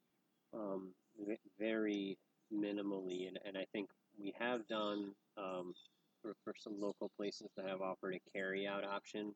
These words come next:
we, we have done that, but, um, boy, uh,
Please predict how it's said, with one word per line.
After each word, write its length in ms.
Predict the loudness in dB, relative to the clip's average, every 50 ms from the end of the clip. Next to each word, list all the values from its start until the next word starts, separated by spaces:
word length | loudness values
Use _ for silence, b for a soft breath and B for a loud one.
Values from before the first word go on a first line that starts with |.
| -8 _ -10
we, 140 | -10 -10 -8 -4 -4
we 100 | -4 -2 0
have 140 | -2 -2 -2 -2 -2
done 300 | 0 0 0 0 -2 -2 -2
that, 280 | -4 -4 -4 -4 -6 -8 -10 _ -6
but, 200 | -4 -4 -4 -6 -8 _ -8 -6
um, 160 | -4 -4 -6 -8 -10 -16 _ _ -20 -20 _ -20 _ _ _ _ _ -20 _ _ _ _ _ _ _ _ _ _ _ _ _
boy, 160 | -4 -2 -2
uh, 300 | -2 -2 -4 -6 -10 -16